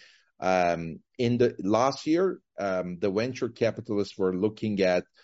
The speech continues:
the growth and month-on-month growth. And this year, what I'm seeing is, like, "Hey, what about your profits? Uh, what's your co-, what's your L T V to cac?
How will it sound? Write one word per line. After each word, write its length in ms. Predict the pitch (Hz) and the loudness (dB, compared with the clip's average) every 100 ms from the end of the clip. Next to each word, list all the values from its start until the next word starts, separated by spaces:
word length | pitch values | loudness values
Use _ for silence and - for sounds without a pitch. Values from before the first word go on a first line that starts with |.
| _ _ 87 | _ _ -6
the 120 | 104 | -2
growth 420 | 101 92 120 185 - _ 87 | 2 4 4 0 -16 _ -10
and 220 | 90 87 | -8 -2
month-on-month 760 | 98 113 113 98 87 90 87 | 0 0 0 0 0 -2 -4
growth. 380 | - 78 85 - _ - | -4 -2 -2 -6 _ -2
And 260 | 101 95 - | -2 -2 0
this 320 | 165 190 - | 0 0 -2
year, 420 | 104 98 98 - - | 0 0 -2 -4 -4
what 160 | 101 | 0
I'm 200 | 98 98 | 0 -2
seeing 360 | - 110 98 90 | -4 -4 -4 -2
is, 220 | 87 87 | -4 -2
like, 260 | 90 87 - | 0 0 0
"Hey, 320 | 135 110 - _ _ | 0 0 -2 _ _
what 220 | 92 131 | 2 4
about 360 | 147 131 127 - | 6 4 0 -2
your 120 | 113 | -2
profits? 760 | - 127 107 - - - - _ - | 0 0 0 -4 -16 -18 -20 _ -8
Uh, 140 | 67 - - _ | -6 -6 -12 _
what's 340 | 104 135 139 139 | 2 2 2 2
your 160 | 127 | 2
co-, 340 | 117 - 143 95 | 2 -2 -2 0
what's 340 | 104 123 - | 0 0 0
your 360 | 123 107 104 - | 0 0 -2 -4
L 220 | 107 117 | -2 0
T 220 | 123 - 123 | -2 -2 -2
V 140 | 123 | -2
to 140 | 120 113 | -4 -6
cac? 440 | - 131 120 117 | -2 2 2 2